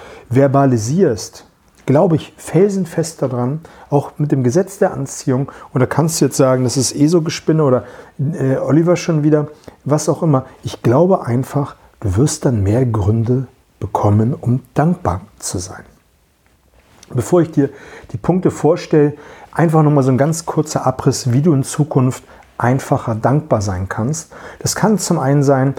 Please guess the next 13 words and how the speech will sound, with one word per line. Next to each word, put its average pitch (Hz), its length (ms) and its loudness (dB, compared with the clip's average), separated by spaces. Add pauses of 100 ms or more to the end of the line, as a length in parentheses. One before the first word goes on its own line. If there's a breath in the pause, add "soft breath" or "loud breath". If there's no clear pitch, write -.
(180 loud breath)
dass - 240 0
du 143 80 -2
direkt 131 540 0
im 165 100 2
Verkaufsgespräch 131 1040 -2 (240 loud breath)
das 127 340 0 (140)
verbalisierst, 113 920 0
dass 113 120 -6
du - 80 -4
das 117 220 -4
kommentierst, 127 720 0 (320 loud breath)
wenn 127 180 2
du 127 200 4